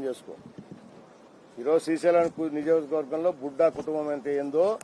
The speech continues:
నియోజకవర్గం కాదు, జిల్లా కాదు, రాష్ట్రం అంతా చెప్తా. నలభై సంవత్సరాల నుంచి రాజకీయాల్లో ఉన్నాం. నీలాగా రియల్ ఎస్టేట్ వ్యాపారాలు లేవు మాకు, నీలాగా ఫ్యాక్టరీలు లేవు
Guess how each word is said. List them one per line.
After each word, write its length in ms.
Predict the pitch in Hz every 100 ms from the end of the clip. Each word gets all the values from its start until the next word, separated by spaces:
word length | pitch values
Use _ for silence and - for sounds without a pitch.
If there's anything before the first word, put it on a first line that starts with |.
| - - - - - - - 113
నియోజకవర్గం 720 | 151 165 151 160 151 151 156 147
కాదు, 220 | 143 151 185 -
జిల్లా 300 | 135 139 160 165 151
కాదు, 220 | 147 147 180 113
రాష్ట్రం 340 | 131 180 - 185
అంతా 120 | 156 143
చెప్తా. 240 | 117 - 80 - - - - - - - - - - - - - - - 107
నలభై 340 | 127 156 165 165 -
సంవత్సరాల 400 | 143 170 147 170 170
నుంచి 140 | 151 143
రాజకీయాల్లో 480 | 147 - 139 139 123
ఉన్నాం. 180 | 113 - - - - - - - - - - - - - - -
నీలాగా 340 | 135 160 165 160
రియల్ 160 | 156 165
ఎస్టేట్ 240 | 151 156 147
వ్యాపారాలు 360 | 143 139 139 131
లేవు 120 | 135 110
మాకు, 180 | - - - - - - - - - - - - - -
నీలాగా 260 | 135 156 156 139
ఫ్యాక్టరీలు 420 | 151 - 165 151
లేవు 120 | 139